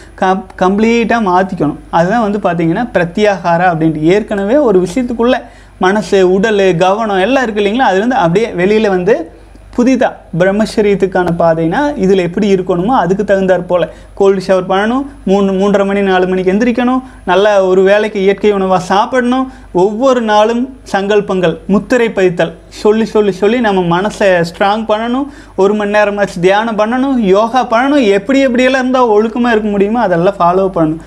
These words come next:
இது ஏற்கனவே சாதாரண நிலையில என்ன பண்ணுவா? எட்டு வரைக்கும் தூங்குவா, அப்புறம் எந்திரிச்சு பல்லு விளக்குவா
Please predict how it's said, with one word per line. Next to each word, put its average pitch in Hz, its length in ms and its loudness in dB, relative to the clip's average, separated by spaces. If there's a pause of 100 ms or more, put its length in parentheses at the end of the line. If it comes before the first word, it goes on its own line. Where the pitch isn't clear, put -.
(220)
இது 214 600 2 (180)
ஏற்கனவே 247 460 0
சாதாரண 240 560 0
நிலையில 240 140 2
என்ன 226 180 0
பண்ணுவா? 226 440 2
எட்டு 175 280 0
வரைக்கும் 202 420 0
தூங்குவா, 233 300 2 (280)
அப்புறம் 185 320 0
எந்திரிச்சு 202 220 -4
பல்லு 220 300 0
விளக்குவா 220 420 0